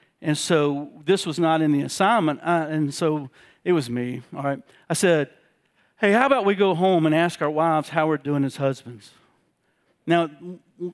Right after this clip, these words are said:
two things just happened. Every wife in here said, "I, I want my husband in that group."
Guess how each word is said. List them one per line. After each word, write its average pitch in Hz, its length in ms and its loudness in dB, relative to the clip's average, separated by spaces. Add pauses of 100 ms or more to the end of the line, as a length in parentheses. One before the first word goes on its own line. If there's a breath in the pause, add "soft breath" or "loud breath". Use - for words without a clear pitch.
two 254 140 -2
things 160 240 0
just 139 160 -10
happened. 135 260 -4
Every 175 180 -2
wife 165 380 -2
in 151 80 -2
here 143 100 -2
said, 123 160 -8
"I, 156 140 -10 (100)
I 165 80 -2
want 165 140 0
my 147 140 -6
husband 147 360 -6
in 147 120 -4
that 139 140 -6
group." 139 380 -12